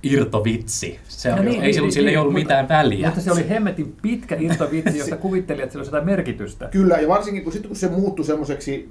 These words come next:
Speaker 3: toimintakohtauksiksi, mistä tuli zombeja, mitään nyt spoilaamatta, niin, niin se, se oli todella mun mielestä kökösti näytelty ja toteutettu, mikä oli musta niinku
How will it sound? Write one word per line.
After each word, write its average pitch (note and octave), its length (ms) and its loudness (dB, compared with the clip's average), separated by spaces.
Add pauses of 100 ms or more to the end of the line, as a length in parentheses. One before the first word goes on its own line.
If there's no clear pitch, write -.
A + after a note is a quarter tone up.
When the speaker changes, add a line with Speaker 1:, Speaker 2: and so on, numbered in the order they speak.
Speaker 3:
toimintakohtauksiksi, C3+ 960 0
mistä B2 160 -12
tuli B2 340 -4
zombeja, B2+ 360 -4
mitään B2 240 -2
nyt B2 100 -10
spoilaamatta, A#2+ 680 -2
niin, A#2 280 -8 (320)
niin A2+ 200 -10
se, - 280 0
se - 180 -2
oli D#3 300 2
todella G3+ 420 4
mun C3 80 -6
mielestä C#3 320 -4 (340)
kökösti F#3+ 500 0
näytelty D3 440 0
ja C3 80 0
toteutettu, C3 720 0
mikä C#3+ 200 -2
oli D3+ 100 0
musta D3+ 200 -6
niinku C#3+ 320 -6